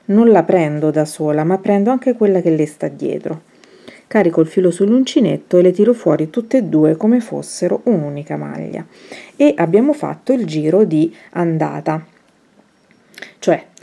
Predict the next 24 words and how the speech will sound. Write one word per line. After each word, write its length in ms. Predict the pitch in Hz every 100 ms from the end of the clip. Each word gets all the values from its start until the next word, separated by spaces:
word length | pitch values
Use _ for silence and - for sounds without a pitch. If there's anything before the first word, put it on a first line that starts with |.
| _ _
del 260 | 185 208
secondo 480 | - 180 180 175 175
giro 360 | 160 190 175 165
in 120 | 214
pratica 420 | 220 135 165 175
abbiamo 300 | 170 185 247
fatto 440 | 247 - _ 180 180
l'andata. 640 | 185 165 151 151 156 - -
Adesso 380 | 311 330 330
facciamo 400 | 165 165 - 180
il 80 | 202
ritorno 680 | 285 294 151 151 170 202 247
così 340 | - 302 - 160
come 340 | - 269 233 220
lo 140 | 190
conosciamo, 760 | 165 156 156 - - 131 151 190
come 200 | 220 202
al 120 | 160
solito, 500 | - - 156 160 160
quindi 320 | 160 196 147
carico 340 | - 156 151 156
il 60 |
filo 260 | 160 - 160
sull'uncinetto, 1040 | 156 247 294 294 - 214 147 - _ 214